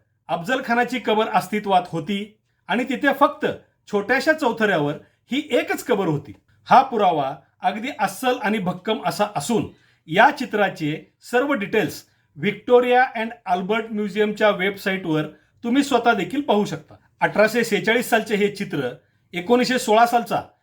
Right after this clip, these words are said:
तो black and white फोटो यासह शेडगावकर बखर आणि फतंजीचा पोवाडा या सर्व पुराव्यांवरून प्रतापगडाजवळील कबर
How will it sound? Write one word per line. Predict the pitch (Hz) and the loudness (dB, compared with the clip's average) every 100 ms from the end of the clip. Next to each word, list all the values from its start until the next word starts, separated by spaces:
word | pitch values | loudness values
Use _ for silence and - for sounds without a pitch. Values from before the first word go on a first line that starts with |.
| _ - | _ -4
तो | 208 | -2
black | 196 196 | 0 0
and | 220 220 | -2 -2
white | 220 220 | -2 -2
फोटो | 208 220 | 0 0
यासह | 180 208 208 175 - - _ _ | 4 2 2 -4 -6 -10 _ _
शेडगावकर | - 220 226 247 254 269 247 | -8 -2 0 2 0 0 0
बखर | 208 208 214 - - _ - | 0 0 0 0 -10 _ -6
आणि | 180 220 | -4 -2
फतंजीचा | 208 190 226 214 208 226 | -4 -2 -2 -2 0 -2
पोवाडा | 220 180 185 180 131 - _ _ _ - | 0 2 2 4 0 -4 _ _ _ -2
या | 190 240 | 2 2
सर्व | 247 247 | 2 0
पुराव्यांवरून | 254 233 214 214 214 185 156 143 214 _ _ _ | 0 0 2 2 0 0 -2 -4 -8 _ _ _
प्रतापगडाजवळील | 185 - 247 240 226 233 226 220 240 | -14 2 4 4 4 4 2 -2 -2
कबर | 240 214 226 | -4 -2 0